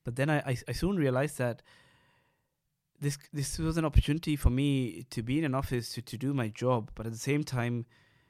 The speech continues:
to get, you know, to get potential clients for my future move. So that, so there came a point where,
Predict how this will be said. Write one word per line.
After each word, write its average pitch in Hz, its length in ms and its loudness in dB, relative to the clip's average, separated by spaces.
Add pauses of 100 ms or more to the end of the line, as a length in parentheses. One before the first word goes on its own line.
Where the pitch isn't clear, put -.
(200)
to - 100 -14
get, 131 200 0 (260)
you 123 120 -8
know, 131 240 -2 (260)
to 123 100 -6
get 127 160 -6
potential 127 480 -4
clients 151 640 -6
for 117 560 -4 (360)
my 113 140 -8
future 123 340 -4
move. 127 340 0 (600)
So - 160 -2
that, 123 240 2 (120)
so 120 180 4 (160)
there 220 120 0
came 151 200 2
a 160 60 2
point 131 320 0
where, 120 340 0